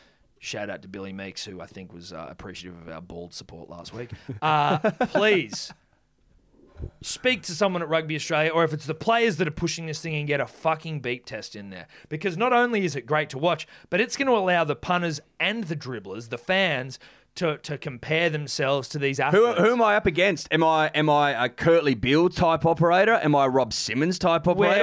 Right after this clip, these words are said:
Speaker 1: Where,
Speaker 2: Where do
Speaker 1: where,
Speaker 2: I
Speaker 1: where
Speaker 2: sit?
Speaker 1: do I sit?
Speaker 2: Where do I sit on the scale of, of great rugby union talent? Now, it, if you think that you would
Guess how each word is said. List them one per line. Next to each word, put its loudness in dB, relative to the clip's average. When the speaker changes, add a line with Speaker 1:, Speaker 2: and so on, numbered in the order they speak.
Speaker 1:
Where, 2
Speaker 2:
Where 4
do 4
Speaker 1:
where, 4
Speaker 2:
I 2
Speaker 1:
where 4
Speaker 2:
sit? 4
Speaker 1:
do 4
I 4
sit? -2
Speaker 2:
Where 4
do 6
I 4
sit 2
on 4
the 2
scale 2
of, 4
of 2
great 2
rugby 2
union 4
talent? -2
Now, 2
it, 0
if 0
you 4
think 0
that 2
you 6
would 0